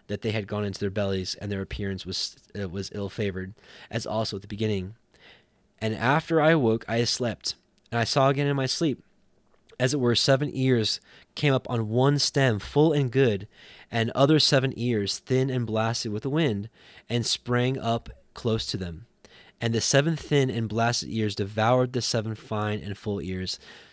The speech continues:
So I spoke to the interpreters, and there was no one to explain it to me. And Yosef said to Pharaoh, "The dream of Pharaoh is one.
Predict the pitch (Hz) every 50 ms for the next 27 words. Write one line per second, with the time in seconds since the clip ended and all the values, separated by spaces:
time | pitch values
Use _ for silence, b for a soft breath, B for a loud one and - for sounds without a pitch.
0 | B B - 113 104 98 - - - - 139 147 - - 151 151 143 - - 139
1 | - - 123 117 120 120 113 113 110 - - - 104 101 101 101 98 98 98 98
2 | 98 - - 110 107 107 113 117 123 123 120 113 110 110 - - 110 101 - -
3 | - - 101 98 98 95 - - 92 90 90 90 104 - _ _ _ _ _ _
4 | _ _ _ B B B B B B 117 120 120 139 170 208 - 220 190 - 214
5 | 180 175 151 - - 135 135 127 123 120 117 117 117 - - - 156 185 202 202
6 | 180 147 - - 147 131 127 123 131 - - 113 113 110 107 107 - - 78 87
7 | 104 104 98 90 92 -